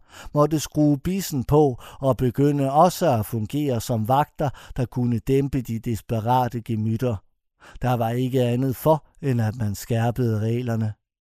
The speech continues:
Først blev det besluttet, at jydernes lønninger fremover skulle administreres af kontoret.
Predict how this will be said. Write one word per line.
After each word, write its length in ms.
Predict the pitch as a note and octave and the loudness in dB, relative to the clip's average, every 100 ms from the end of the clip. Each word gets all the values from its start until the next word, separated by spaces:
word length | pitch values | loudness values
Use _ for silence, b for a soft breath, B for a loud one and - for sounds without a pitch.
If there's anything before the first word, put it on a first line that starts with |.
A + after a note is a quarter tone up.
| _ _ _ _ B B | _ _ _ _ B B
Først 380 | - C3 C3 - | 0 2 2 -2
blev 180 | B2+ B2+ | -2 2
det 180 | C3+ B2+ | 2 2
besluttet, 680 | C3+ - D3+ D3 D#3+ D#3+ | 0 -2 0 2 4 4
at 200 | C3 B2 | 4 2
jydernes 680 | C#3 D3 D#3 E3 C#3+ B2+ A2+ | 0 2 6 4 4 0 -2
lønninger 540 | B2+ D3+ E3+ E3+ G#2+ | 0 2 0 -2 -2
fremover 680 | G2 - B2 A#2 A#2 A2+ A2 | -4 0 2 2 0 0 -2
skulle 340 | - - A2+ | -4 -2 0
administreres 1000 | A2 G#2+ G#2+ G#2 G#2 F#2 B2+ C3 B2 G#2+ A2 | 0 -2 -2 -2 -4 -4 0 2 2 -2 -4
af 120 | G#2 | -6
kontoret. 720 | G#2+ G2 - B2+ A#2+ A2+ A2 | -4 -4 -2 0 0 -2 -6